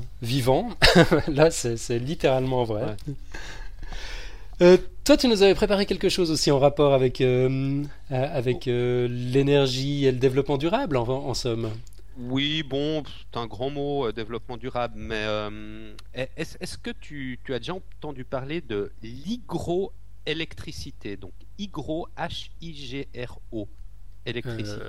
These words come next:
Speaker 1: Euh, écoute, euh, je sais que l'hygro, c'est tout ce qui touche à l'eau, et puis l'électricité, mais voilà, je,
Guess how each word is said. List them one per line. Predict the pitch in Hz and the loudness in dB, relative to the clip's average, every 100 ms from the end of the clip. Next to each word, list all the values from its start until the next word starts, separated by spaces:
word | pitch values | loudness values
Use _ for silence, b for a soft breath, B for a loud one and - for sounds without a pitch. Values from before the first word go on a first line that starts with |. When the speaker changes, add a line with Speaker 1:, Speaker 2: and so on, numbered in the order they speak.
| - | -8
Speaker 1:
Euh, | 107 110 107 107 107 | -8 -10 -12 -10 -10
écoute, | 107 - - 127 127 - | -10 -10 -10 -8 -6 -4
euh, | 110 107 | -4 -2
je | 110 | -4
sais | 107 - 117 | -4 -4 -4
que | - 117 117 | -4 -4 -4
l'hygro, | 104 110 113 117 107 123 | -4 -6 -6 -2 0 0
c'est | 120 107 | 0 -4
tout | - | -6
ce | - | -8
qui | 117 | -8
touche | - 123 120 | -6 -4 -2
à | |
l'eau, | 110 113 135 160 | 0 2 4 4
et | 135 | 2
puis | - 113 | 0 0
l'électricité, | 117 113 - 110 - 147 | 2 0 -2 -4 0 0
mais | 127 | 4
voilà, | 113 107 123 | 4 4 2
je, | 113 110 | 0 -2